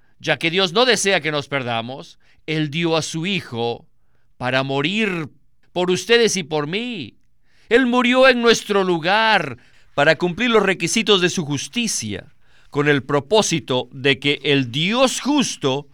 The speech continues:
pudiese impartirse dentro de nosotros. Veamos una ilustración muy simple. Si somos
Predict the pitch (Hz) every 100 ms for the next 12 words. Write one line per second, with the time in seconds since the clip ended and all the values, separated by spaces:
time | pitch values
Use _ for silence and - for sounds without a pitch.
0 | - - - - - - 127 120 170 208
1 | - - 190 185 - 160 139 127 139 123
2 | 117 113 - 208 143 120 - 107 95 92
3 | _ _ - 113 127 131 117 120 120 113
4 | 110 123 110 - 101 95 - - - -
5 | - - - - - 233 285 240 240 220
6 | 202 175 156 190 190 196 - 220 139 -
7 | - - - - - - - - 135 196
8 | 185 180 - - -